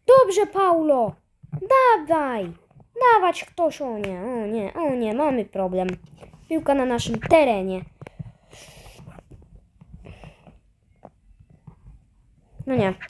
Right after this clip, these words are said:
no nie, no nie, przegramy. Nie mamy bramkarza. Mamy milion os-, mamy milion piłek.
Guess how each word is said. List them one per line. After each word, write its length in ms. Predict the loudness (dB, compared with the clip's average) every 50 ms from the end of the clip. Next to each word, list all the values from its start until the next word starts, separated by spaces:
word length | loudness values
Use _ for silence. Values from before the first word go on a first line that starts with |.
| -8
no 80 | -4 -2
nie, 200 | -2 0 -2 -2 -6 -6 -2
no 100 | 0 2
nie, 180 | 2 2 2 -2 -4
przegramy. 340 | -6 -2 2 4 4 4 2 -2 -4 -8 _ _ -2
Nie 80 | 2
mamy 260 | 4 6 6 6 6 6
bramkarza. 560 | 4 2 4 4 4 4 4 2 0 -2 -6 _ _ _ _ _ _ -4
Mamy 140 | 2 4 4 6 6
milion 240 | 6 8 8 6 6 4 2
os-, 140 | 0 -2 -6 _ _ _ _
mamy 160 | -2 2 4 4 4 2
milion 340 | 0 -2 0 2 2 2 0 0 0
piłek. 300 | 2 2 2 0 -2